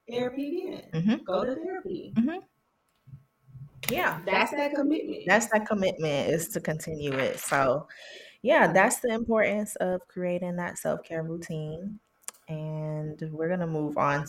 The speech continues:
Speaker 2: to our real life segment where we give you guys our point of the day or our tip of the day. So, T, what's your point of the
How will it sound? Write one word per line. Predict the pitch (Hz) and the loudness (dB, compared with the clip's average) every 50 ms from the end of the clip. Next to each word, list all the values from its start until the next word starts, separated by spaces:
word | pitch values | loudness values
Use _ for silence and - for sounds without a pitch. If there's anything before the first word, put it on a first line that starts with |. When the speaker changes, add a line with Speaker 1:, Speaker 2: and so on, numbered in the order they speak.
| - | -6
Speaker 2:
to | - 160 151 - | -4 -4 -2 0
our | 147 143 139 139 135 | 2 2 2 2 4
real | 143 147 147 147 | 4 4 4 4
life | 147 143 139 143 143 - - - - - - | 4 2 2 0 -2 -6 -12 -12 -10 -2 2
segment | 139 143 143 - 156 165 180 208 240 294 370 381 - - | 2 2 2 2 2 2 4 4 4 4 2 -2 -4 0
where | - 175 170 170 | 4 6 6 8
we | 175 180 | 6 6
give | 175 175 175 175 180 | 6 6 4 4 4
you | 185 175 | 2 4
guys | 180 175 175 175 170 175 175 - - - - | 6 6 8 8 6 4 2 -2 -4 -4 0
our | 165 165 165 | 0 0 0
point | - - - 202 196 185 185 180 | 0 -2 -2 0 0 0 0 2
of | - 165 165 170 | 0 0 0 0
the | 170 | -2
day | 165 170 165 165 165 170 175 - | 0 2 2 4 4 4 2 2
or | - 151 147 | 2 0 0
our | 143 139 143 143 | 0 0 -2 -2
tip | - - 160 - - | -4 -6 -8 -6 -6
of | 151 151 - | -8 -6 -6
the | 147 | -4
day. | 143 147 139 139 139 139 151 151 | -2 0 0 0 0 0 -2 -2
So, | - - 165 156 151 151 151 - - - - - _ - | 0 4 6 6 6 6 2 0 -8 -14 -16 -18 _ -16
T, | - - 226 214 208 208 | -8 -4 -2 0 2 2
what's | 220 233 240 - | 2 0 0 -2
your | 240 214 214 | -4 -6 -6
point | - 165 147 - - | -6 -6 -8 -8 -10
of | - | -14
the | - | -14